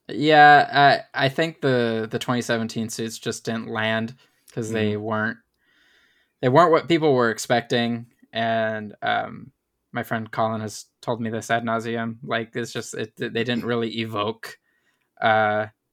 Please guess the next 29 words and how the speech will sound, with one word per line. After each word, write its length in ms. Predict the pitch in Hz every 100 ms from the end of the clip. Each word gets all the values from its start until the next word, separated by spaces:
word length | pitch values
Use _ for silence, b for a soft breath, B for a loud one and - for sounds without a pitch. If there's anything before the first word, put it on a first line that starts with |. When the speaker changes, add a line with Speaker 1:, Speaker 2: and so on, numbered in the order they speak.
| _ _
Speaker 1:
you 200 | 123 113
know, 180 | 104 104
the 100 | 110
Mighty 260 | 110 104 104
Morphin 680 | 107 104 - 107 107 107 _ -
suits 480 | - 123 110 - -
all 180 | 113 110
that 180 | 110
well. 420 | 117 113 113 113 _
And 140 | 135 151
that's, 300 | 165 - - -
that's 300 | 220 240 -
fair. 420 | - 110 107 120
I 60 | 113
mean, 140 | 117
they 80 | 120
were, 240 | 127 117 - - B B
I 140 | 151 175
liked 360 | 170 170 -
them 200 | 160 160
because 300 | 139 - 120
they 120 | 127
were 120 | 131 127
different 440 | 135 135 143 -
and 100 | 117
they 60 | 117
were 180 | 113
leaning 320 | 113 113 113 113
in 260 | 117 113